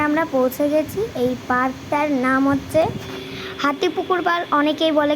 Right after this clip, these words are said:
কিন্তু এই পার্কটার নাম হচ্ছে সিরাজ উদ্যান। তো বাবা এখন টিকিট কাটতে গেছে, আর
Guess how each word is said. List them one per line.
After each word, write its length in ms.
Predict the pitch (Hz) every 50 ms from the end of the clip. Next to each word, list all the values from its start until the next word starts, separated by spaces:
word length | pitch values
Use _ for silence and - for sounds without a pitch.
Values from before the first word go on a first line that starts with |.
| 294 -
কিন্তু 200 | 302 294 277 302 - - 240 269
এই 80 | 285 294 277 -
পার্কটার 380 | 285 277 277 - - 302 285 277 285
নাম 100 | 269 269 277
হচ্ছে 200 | 277 269 - 381 359 -
সিরাজ 340 | - 277 269 269 277 269 247 254
উদ্যান। 300 | 240 226 - 247 226 208 196 208 - - - - - - - - - - - - - - - - - -
তো 80 | 294 277 269 269 269 262 247 240
বাবা 180 | 269 269 262 294 294 294
এখন 160 | 285 330 339 320 294
টিকিট 280 | - 294 262 302 285 - -
কাটতে 300 | 311 294 285 - - 277 269 247
গেছে, 280 | 247 240 240 - 269 277 330 - - - - - - - - - - - - - - - - - - - - 226 240 254
আর 120 | 254 254